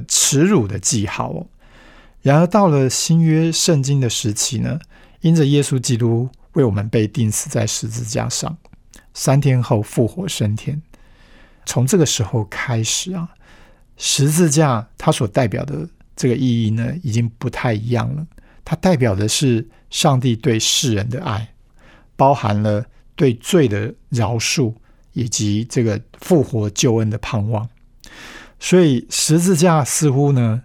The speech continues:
它本身呢，就有一种医治、希望跟荣耀的这样的一种符号的象征。比如说像今天的医院、红十字会，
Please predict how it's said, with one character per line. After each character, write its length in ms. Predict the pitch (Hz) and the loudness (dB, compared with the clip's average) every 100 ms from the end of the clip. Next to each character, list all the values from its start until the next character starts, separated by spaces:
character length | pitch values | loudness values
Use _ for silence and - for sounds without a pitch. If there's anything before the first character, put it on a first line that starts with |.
| _ | _
它 140 | - | -6
本 240 | 139 - 104 | -4 -2 -2
身 300 | - 127 120 | 0 0 2
呢， 240 | 110 113 - _ | 0 -2 -8 _
就 140 | - | 2
有 180 | 143 104 | 2 2
一 120 | 135 | -2
种 320 | 139 127 104 110 _ _ _ - | 0 0 -2 -6 _ _ _ -2
医 200 | 147 147 | 0 0
治、 460 | - - 143 107 - - - _ | -2 0 0 -2 -6 -20 -20 _
希 480 | - - - 151 143 | -4 0 2 2 2
望 340 | 147 135 107 110 _ _ | 4 2 0 -6 _ _
跟 240 | 139 123 117 | 0 2 2
荣 260 | 107 113 | 2 2
耀 240 | 127 117 98 | 2 2 0
的 180 | - 165 | -6 -8
这 140 | - 135 | 0 0
样 100 | 110 | 2
的 120 | 113 | 0
一 100 | 127 | 0
种 180 | 113 101 | -2 -4
符 260 | - - 120 | -8 -10 -8
号 220 | - 120 | -2 -2
的 140 | 120 | -2
象 320 | 123 139 107 113 | -4 -2 -2 -4
征。 260 | 143 170 - _ _ - - - _ _ _ _ _ _ | -6 -8 -12 _ _ -20 -20 -20 _ _ _ _ _ _
比 80 | 165 | 2
如 100 | 135 | 4
说 160 | 156 | 2
像 220 | 139 135 120 | 2 2 2
今 160 | 127 | 2
天 160 | 123 123 | 2 2
的 80 | 113 | 0
医 240 | 120 117 | -2 0
院、 280 | 120 110 110 - _ _ - _ | 0 0 -2 -14 _ _ -20 _
红 300 | - 117 117 | -6 -4 -2
十 220 | - 113 | -2 -4
字 180 | 117 120 | -2 -2
会， 320 | 113 120 | -2 -4